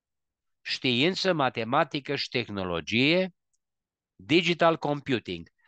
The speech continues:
Am să iau aici de la digital computing unul singur.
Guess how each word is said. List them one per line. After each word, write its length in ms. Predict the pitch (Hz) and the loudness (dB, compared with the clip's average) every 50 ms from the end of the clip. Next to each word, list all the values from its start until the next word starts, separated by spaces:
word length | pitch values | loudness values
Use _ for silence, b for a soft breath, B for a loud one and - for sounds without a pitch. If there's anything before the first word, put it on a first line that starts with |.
| _ _ - | _ _ -4
Am 220 | - 120 131 131 | 0 0 0 2
să 160 | - - 143 | 2 2 2
iau 240 | 131 143 190 220 214 | 4 4 6 6 6
aici 260 | 190 185 190 185 147 | 6 6 6 4 4
de 120 | - 165 160 | 2 2 4
la 160 | 151 139 131 | 4 4 2
digital 560 | 120 156 190 180 180 185 156 - 139 131 120 | 2 0 -2 0 -2 -2 0 0 -2 -2 -2
computing 960 | - 131 123 117 104 92 - 107 95 80 - - 82 85 110 143 - - _ _ _ _ _ _ | -2 -2 -2 -2 -4 -4 -6 -6 -6 -6 -4 -6 -6 -4 -6 -8 -10 -12 _ _ _ _ _ _
unul 260 | - 247 254 240 226 196 | 0 2 4 6 6 4
singur. 540 | - - 170 135 104 87 85 76 73 _ | 4 2 2 2 2 0 -2 -4 -4 _